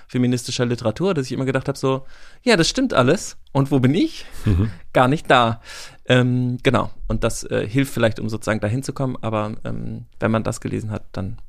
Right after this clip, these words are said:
Speaker 1: kann man auch Das Ende der Ehe lesen.
Speaker 2: Ich fand's nämlich tatsächlich, ich hab's auch gelesen, weil ich, also das Interview sollte eigentlich schon stattfinden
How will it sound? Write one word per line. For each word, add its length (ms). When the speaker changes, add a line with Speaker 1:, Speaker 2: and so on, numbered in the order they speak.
Speaker 1:
kann 140
man 120
auch 100
Das 180
Ende 160
der 220
Ehe 100
lesen. 360
Speaker 2:
Ich 140
fand's 180
nämlich 160
tatsächlich, 560
ich 60
hab's 100
auch 140
gelesen, 500
weil 120
ich, 100
also 140
das 120
Interview 280
sollte 200
eigentlich 180
schon 120
stattfinden 560